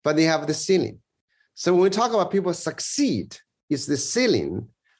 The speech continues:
People being able to make a living is the floor.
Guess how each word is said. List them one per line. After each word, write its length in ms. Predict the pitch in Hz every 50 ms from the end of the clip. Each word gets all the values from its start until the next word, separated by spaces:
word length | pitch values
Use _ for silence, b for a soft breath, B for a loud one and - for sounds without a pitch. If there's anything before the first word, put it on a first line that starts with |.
| _ _
People 340 | - 214 233 202 185 - -
being 180 | - 170 185 196
able 140 | 190 180
to 80 | 165 156
make 240 | 147 151 156 151 -
a 60 | 156
living 680 | 156 185 226 302 269 202 151 113 101 107 120 135 135 - _ _
is 180 | 135 135 123 -
the 100 | 147 139
floor. 500 | - - - 175 190 151 95 - - -